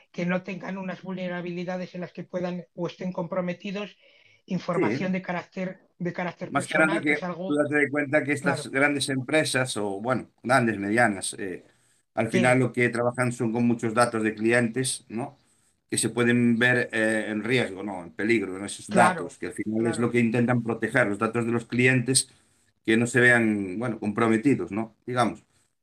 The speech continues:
Speaker 1: Sí.
Speaker 2: Entonces, por eso invierten dinero para, bueno, pues, intentar, en la medida de lo posible, mantener, pues, toda esta información de manera segura.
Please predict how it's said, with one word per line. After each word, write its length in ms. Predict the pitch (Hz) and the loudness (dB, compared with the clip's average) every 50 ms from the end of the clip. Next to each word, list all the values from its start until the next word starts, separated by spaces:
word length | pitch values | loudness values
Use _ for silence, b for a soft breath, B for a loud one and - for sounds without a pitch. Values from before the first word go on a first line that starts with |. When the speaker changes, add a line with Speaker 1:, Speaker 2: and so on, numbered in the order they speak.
| _ | _
Speaker 1:
Sí. 120 | - - - | -2 -2 0
Speaker 2:
Entonces, 280 | 185 123 110 113 113 | 0 0 -2 -2 -2
por 180 | - - 120 120 | 0 0 2 2
eso 180 | 117 - - 123 | 2 2 2 2
invierten 800 | 117 113 113 120 120 113 113 123 120 117 117 117 117 117 120 113 | 2 4 4 2 2 2 0 0 2 2 4 4 4 4 4 4
dinero 640 | 113 113 117 127 131 127 127 135 147 147 - _ _ _ _ _ _ _ _ _ _ _ _ _ _ _ _ _ _ | 4 4 4 4 4 4 4 4 4 2 -2 _ _ _ _ _ _ _ _ _ _ _ _ _ _ _ _ _ _
para, 480 | - 117 113 113 113 110 110 107 107 107 | 0 2 4 6 6 6 6 6 6 6
bueno, 260 | 107 120 123 127 127 | 4 2 0 -2 -4
pues, 320 | 127 - - - - _ _ _ | -8 -12 -18 -20 -20 _ _ _
intentar, 680 | 110 113 110 113 113 107 104 107 127 127 127 127 127 110 | -10 -8 -2 0 0 0 0 2 4 4 4 4 4 2
en 100 | 120 117 | 2 2
la 80 | 120 117 | 2 4
medida 220 | 117 120 120 127 135 | 4 4 4 4 6
de 40 | 135 | 4
lo 140 | 131 131 131 | 4 2 2
posible, 480 | 131 131 127 - 139 135 131 127 135 | 0 0 0 2 0 0 2 2 0
mantener, 500 | 127 123 113 110 113 113 120 120 120 - - _ _ _ _ _ | 0 0 -2 0 0 0 0 -2 -2 -4 -14 _ _ _ _ _
pues, 220 | - 101 98 - _ | -12 -12 -12 -10 _
toda 160 | - 123 120 | -2 -2 -2
esta 120 | 120 - | 0 0
información 720 | 131 113 113 117 117 117 117 110 - 123 127 123 127 131 131 | -2 -2 -2 -2 0 0 -2 -2 2 2 4 4 4 4 4
de 60 | 117 | 4
manera 300 | 110 107 110 110 107 104 | 4 2 2 2 0 0
segura. 440 | - - 104 117 127 113 87 - | 0 0 0 0 0 -2 -2 -4